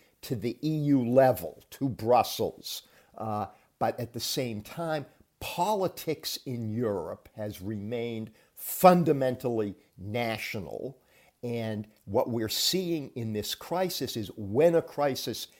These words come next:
happens, it's the national side of that balance that gets reinforced at the expense of the European side. Uh,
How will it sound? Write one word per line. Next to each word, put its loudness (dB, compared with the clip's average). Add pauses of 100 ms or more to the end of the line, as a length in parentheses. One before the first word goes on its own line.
(120)
happens, -6 (280)
it's -8
the -6
national 0
side 2
of -4
that -4
balance -4 (280)
that -4
gets 0
reinforced 0
at -8
the -2
expense -2
of 0 (340)
the -8
European -2
side. -8
Uh, -4